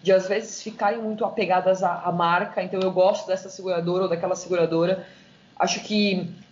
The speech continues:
a gente tem que olhar pra saúde assim: quais são os, o que que eu quero entregar pros meus colaboradores de cobertura, o que eu quero que eles tenham acesso, qual que é o nível de reembolso que eu quero que eles tenham, onde que eu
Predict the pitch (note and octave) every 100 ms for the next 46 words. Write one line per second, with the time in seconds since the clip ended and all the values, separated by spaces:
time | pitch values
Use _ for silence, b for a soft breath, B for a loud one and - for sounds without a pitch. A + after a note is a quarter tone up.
0 | _ - F3+ F#3 G#3+ G#3 G3+ G3 G#3 G3+
1 | G3+ F#3 F#3+ G#3 G#3 G#3 F3 E3 F3 G3+
2 | F#3+ - - - B3+ A#3+ A3+ G#3+ - G3+
3 | F#3+ G3+ F#3+ A3 A#3+ G#3 G3+ - F#3 E3+
4 | E3 D3+ F#3+ G3 F#3 F3+ - - b b
5 | _ D#3 F#3+ E3 - G#3 F#3 E3+ G#3+ A3
6 | G#3+ G3+ G3+ G3+ - _ - A#3 A3+ G#3
7 | A3 G#3 - G3+ F#3+ F3+ - G3 F#3+ F#3+
8 | G3+ G3+ G3+ G#3+ G#3 G3 F3+ F#3+ F3+ F3
9 | F3 - F#3+ E3 E3 D#3+ - G3+ G3+ F#3+
10 | F3+ F#3+ F#3+ - F3+